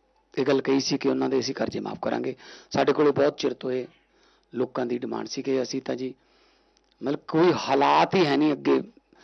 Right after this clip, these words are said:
ਨੇੜੇ ਤੇੜੇ ਵੀ ਉਮੀਦ ਨਹੀਂ ਬਣ ਰਹੀ ਕਿ ਅਸੀਂ ਪੈਸੇ ਵਾਪਸ ਕਰ ਦਾਂਗੇ। ਸੋ ਉਹਨਾਂ ਦੇ ਕਰਜ਼ੇ ਸਾਰੇ ਮਾਫ ਕੀਤੇ ਜਾ ਰਹੇ। ਆਮ ਆਦਮੀ ਪਾਰਟੀ ਜਿਹੜੀ ਆ, ਉਹ ਕਦੇ ਵੀ ਕਿਸੇ ਵੀ ਸਮਾਜ ਨੂੰ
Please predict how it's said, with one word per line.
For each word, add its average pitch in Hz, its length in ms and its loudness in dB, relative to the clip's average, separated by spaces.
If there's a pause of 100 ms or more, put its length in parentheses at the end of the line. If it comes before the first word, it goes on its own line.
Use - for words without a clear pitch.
(300)
ਨੇੜੇ 165 280 4
ਤੇੜੇ 180 220 6
ਵੀ 180 140 4
ਉਮੀਦ 175 340 4
ਨਹੀਂ 165 140 6
ਬਣ 143 200 2
ਰਹੀ 143 180 2
ਕਿ 143 120 0
ਅਸੀਂ 135 160 0
ਪੈਸੇ 120 240 0
ਵਾਪਸ 113 180 -6
ਕਰ - 180 -8
ਦਾਂਗੇ। 98 200 -18 (2250)
ਸੋ 185 140 2
ਉਹਨਾਂ 143 140 4
ਦੇ 165 80 2
ਕਰਜ਼ੇ 127 280 0
ਸਾਰੇ 127 240 -2
ਮਾਫ 117 240 -4
ਕੀਤੇ 117 240 -8
ਜਾ 123 160 -6
ਰਹੇ। - 140 -12 (1000)
ਆਮ 139 200 4
ਆਦਮੀ 160 180 4
ਪਾਰਟੀ 156 340 2
ਜਿਹੜੀ 139 280 0
ਆ, - 40 -8 (1800)
ਉਹ 180 440 6 (540)
ਕਦੇ 165 240 4
ਵੀ 170 280 2 (380)
ਕਿਸੇ 180 260 4
ਵੀ 202 120 4
ਸਮਾਜ 135 360 2
ਨੂੰ 110 180 -6